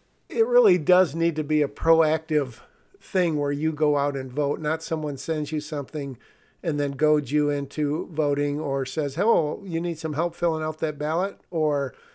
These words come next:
"Oh, you're in a nursing home. Here, these are the people I recommend," or who knows how they do it. But unless you're really invested in the election and the outcome and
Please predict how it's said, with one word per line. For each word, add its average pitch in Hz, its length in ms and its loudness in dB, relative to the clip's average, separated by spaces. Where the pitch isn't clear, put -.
"Oh, 208 160 8
you're 170 220 4
in 160 60 -4
a 160 60 -2
nursing 175 420 -4
home. 139 380 -6
Here, 165 720 2
these 175 280 -4
are 156 100 2
the 139 80 -2
people 147 400 -6
I 160 120 0
recommend," 139 640 -6
or 139 100 -4
who 233 140 -4
knows 190 260 2
how 160 160 2
they 147 140 0
do 151 280 2
it. 151 200 -6
But 151 220 -6
unless 202 360 0
you're 190 80 2
really 180 380 2
invested 143 800 -2
in 139 540 -6
the 147 100 0
election 147 520 -2
and 135 160 -6
the 143 120 -2
outcome 143 520 -4
and 139 240 -10